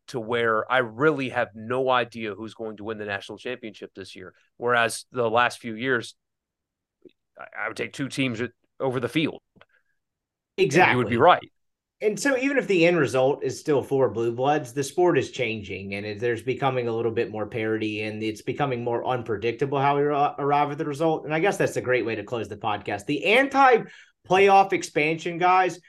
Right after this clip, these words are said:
Speaker 2: make me wanna ram my head through a wall. Barrett Sallee did this the other day where he's talking about we'd be better served with the B C S. It's like, why, man?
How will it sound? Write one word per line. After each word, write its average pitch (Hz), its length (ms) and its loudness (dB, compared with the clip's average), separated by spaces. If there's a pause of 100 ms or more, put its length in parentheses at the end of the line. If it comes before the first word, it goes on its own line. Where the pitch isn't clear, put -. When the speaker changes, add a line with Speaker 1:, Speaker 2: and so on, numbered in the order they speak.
(140)
Speaker 2:
make 170 280 4
me 185 80 2
wanna 170 280 0
ram 151 240 0
my 135 160 0
head 127 220 0
through 113 220 -8
a - 20 -4
wall. 104 140 -4
Barrett 208 360 6
Sallee 220 380 6
did 139 180 2
this 131 200 0
the 143 100 0
other 139 160 2
day 135 160 4
where 120 120 0
he's 120 120 -4
talking 143 180 -2
about 131 120 0
we'd 135 160 0
be 135 80 -2
better 147 240 0
served 151 180 -4
with 135 80 -6
the 120 80 -10
B 123 160 -6
C 113 200 -4
S. 95 180 -6
It's 117 100 -12
like, 185 200 -2
why, 294 280 8
man? 143 360 0